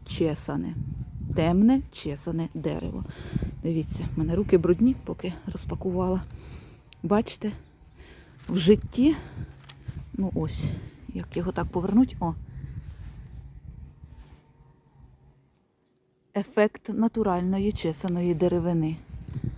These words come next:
Боже, як будуть натурально виглядати кашпо. Я бачила в дівчат, і одна дуже хвалила, що дуже гарно плетені вироби вже виглядають.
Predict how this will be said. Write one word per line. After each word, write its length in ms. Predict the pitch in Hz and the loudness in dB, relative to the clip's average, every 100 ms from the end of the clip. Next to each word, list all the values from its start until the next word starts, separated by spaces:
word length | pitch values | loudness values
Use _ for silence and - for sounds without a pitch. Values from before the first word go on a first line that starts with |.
| - - | -10 -8
Боже, 560 | 143 165 175 240 190 185 | -6 -2 4 6 8 4
як 260 | 220 277 254 | 4 0 2
будуть 280 | 226 226 233 | 2 4 6
натурально 600 | 214 - 214 214 214 214 | 4 4 6 8 6 6
виглядати 560 | 202 185 185 196 185 | 4 2 0 0 -2
кашпо. 580 | - 190 - - 175 165 - - - - - - - | -4 -6 -6 -6 -4 -2 -2 -6 -6 -14 -10 -6 2
Я 120 | 233 | 4
бачила 400 | 233 254 247 226 | 6 6 6 6
в 40 | |
дівчат, 460 | 202 226 - 277 269 - | 8 4 4 2 2 2
і 100 | 208 | 4
одна 300 | 202 202 240 | 6 8 6
дуже 360 | 202 208 208 196 | 6 4 4 4
хвалила, 520 | - 185 185 190 180 | 2 2 4 4 2
що 160 | - - - - - | -2 -6 -4 -6 -2
дуже 380 | 214 240 240 196 | 4 6 8 8
гарно 520 | 202 196 202 190 185 | 6 4 4 4 4
плетені 520 | - 185 180 185 175 170 | 4 4 4 4 -2 2
вироби 340 | 175 170 170 | 2 2 0
вже 200 | 170 170 | -2 -2
виглядають. 560 | 175 175 175 170 170 | -2 -2 -4 -4 -8